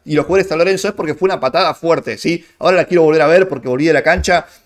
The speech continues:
y no la pude ver bien, pero la verdad que no sé cómo no lo expulsó. Bueno, Hernández, partidazo. Rafa Pérez me gustó, eh, me gusta decir esto porque venía diciendo otra cosa otros partidos, y Gatoni terminó cortando una con Cauterucho.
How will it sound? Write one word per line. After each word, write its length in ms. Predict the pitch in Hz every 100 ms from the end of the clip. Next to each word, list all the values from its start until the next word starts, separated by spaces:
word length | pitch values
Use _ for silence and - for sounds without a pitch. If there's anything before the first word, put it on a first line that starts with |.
| -
y 80 | 147
no 80 |
la 140 | 170 -
pude 240 | 180 160
ver 160 | 151 143
bien, 340 | 151 135 113
pero 400 | - 135 139 - - _ 120
la 140 | 143
verdad 240 | 147 233
que 280 | 226 196 170
no 100 | 147
sé 160 | 175 170
cómo 180 | 175 170
no 60 |
lo 80 | 165
expulsó. 360 | 151 151 147 135
Bueno, 200 | 160 131
Hernández, 380 | 156 208 180 -
partidazo. 800 | 135 135 156 208 208 202 - _ _ -
Rafa 340 | 202 220 170
Pérez 320 | 196 202 185 -
me 160 | 143
gustó, 640 | 143 135 190 202 233 - _
eh, 260 | - 131 -
me 280 | - 147 147
gusta 260 | 180 160 127
decir 180 | 147
esto 160 | 160 147
porque 220 | 127 123
venía 180 | 139 147
diciendo 220 | 143 156
otra 160 | 131 135
cosa 160 | 151
otros 160 | 143 135
partidos, 460 | 127 180 196 202 - _ -
y 120 | 151
Gatoni 320 | 147 175 185
terminó 720 | 156 139 143 160 165 151 139
cortando 400 | 135 131 156 156 151
una 280 | 160 165
con 180 | 147 135
Cauterucho. 760 | 131 135 143 190 202 220 226